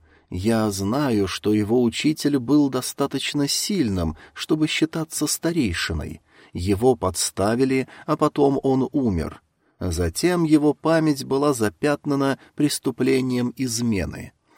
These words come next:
Но никто не мог ожидать, что Юй Шансинь отреагирует столь безумно. Они собирались выгнать его из Небесного дворца, но Юй Шансинь принес гроб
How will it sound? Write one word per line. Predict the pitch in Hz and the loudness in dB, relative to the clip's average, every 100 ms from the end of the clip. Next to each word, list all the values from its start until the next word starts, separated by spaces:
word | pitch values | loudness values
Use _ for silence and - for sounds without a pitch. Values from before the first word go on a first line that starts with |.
| - | -4
Но | 104 104 | 2 2
никто | 107 - 117 117 | 2 0 0 2
не | |
мог | 107 117 98 | 2 2 0
ожидать, | 90 92 101 131 - _ | -2 -2 0 -2 -4 _
что | - - 87 | -12 -4 -2
Юй | 80 107 127 | 2 2 2
Шансинь | 113 87 82 82 - 147 151 - - | 0 -2 -2 -2 0 0 0 -4 -8
отреагирует | 98 90 90 85 80 147 151 147 | -6 0 2 2 2 4 6 6
столь | - - 151 147 | 2 -2 0 2
безумно. | 143 147 165 160 92 80 - - _ - - | 2 2 4 2 2 -2 -8 -16 _ -14 -4
Они | 180 180 | 0 0
собирались | - 151 147 160 156 147 - | 2 2 2 2 4 2 0
выгнать | 104 165 147 143 - | 6 6 6 0 0
его | 143 143 143 | 2 4 4
из | 143 123 | 2 0
Небесного | 135 131 131 - 135 123 | -2 0 -2 -2 -2 -2
дворца, | 120 120 - - 90 73 71 _ - | -2 -4 -4 -4 -2 -4 -8 _ -8
но | 90 85 | -2 -2
Юй | 85 127 | 2 0
Шансинь | 117 - 85 87 - 139 151 135 - - | 0 -2 -4 -2 0 0 0 -2 -10 -2
принес | 156 147 143 117 | 0 2 2 0
гроб | 110 120 117 87 | -2 2 2 2